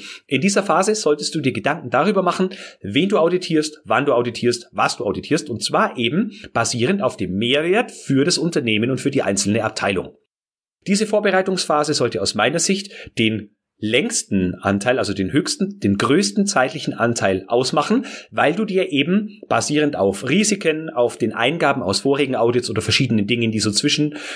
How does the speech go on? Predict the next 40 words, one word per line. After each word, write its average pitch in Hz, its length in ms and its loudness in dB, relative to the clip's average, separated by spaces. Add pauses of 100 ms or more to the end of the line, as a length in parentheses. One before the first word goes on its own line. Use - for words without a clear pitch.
(120)
äh, 117 160 2
dem 110 160 0
letzten 135 460 0
und 117 220 0
dem 107 200 2
nächsten 120 460 -4
Audit 113 400 0
passiert 185 360 0
sind, 139 300 0
äh, 113 160 2
eben 98 180 0
stattgefunden 170 600 0
haben 135 220 2
und 104 120 -6
was 120 200 2
du 127 200 4 (380)
ins 123 220 2
interne 120 380 0
Audit 98 220 0
mit 107 120 0
einbringen 98 520 2 (200)
möchtest. - 420 -2
Aus - 140 -6
meiner 147 200 2
Sicht, 135 280 -2 (260)
die 101 220 4
meiste 117 400 -2
Zeit 107 260 0
fließt - 380 -2
in 117 160 -2
diese 104 220 0
Phase. - 460 -4 (1080)
In 156 80 2
die 185 100 0
zweite 254 300 0
Phase 104 260 0
fließt - 460 -2
die 110 240 -2
wenigste 196 440 0
Zeit - 360 0